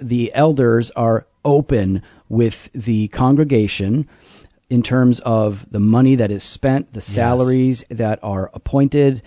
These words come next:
Speaker 1: the, um, the decisions, the, the ideas, the agendas. Uh, not everything can be shared because some things are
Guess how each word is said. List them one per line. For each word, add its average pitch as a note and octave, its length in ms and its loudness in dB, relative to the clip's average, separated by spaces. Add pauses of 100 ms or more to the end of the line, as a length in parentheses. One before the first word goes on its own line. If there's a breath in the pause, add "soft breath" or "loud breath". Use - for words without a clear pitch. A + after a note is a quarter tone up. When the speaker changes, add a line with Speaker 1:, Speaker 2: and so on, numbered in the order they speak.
(320 soft breath)
Speaker 1:
the, G2 500 -4
um, F#2 640 -6
the G#2+ 100 -8
decisions, C#3 1120 0
the, A2 540 -8 (120)
the A#2 260 -4
ideas, C#3 560 4
the A2+ 160 2
agendas. D3+ 600 4 (420 soft breath)
Uh, - 180 -10 (120)
not D#3+ 260 4
everything D#3+ 520 4
can D3+ 240 4
be D3 140 4
shared G#2+ 320 0
because C3 220 -2
some B2 200 2
things A#2 300 2
are G#2+ 200 -2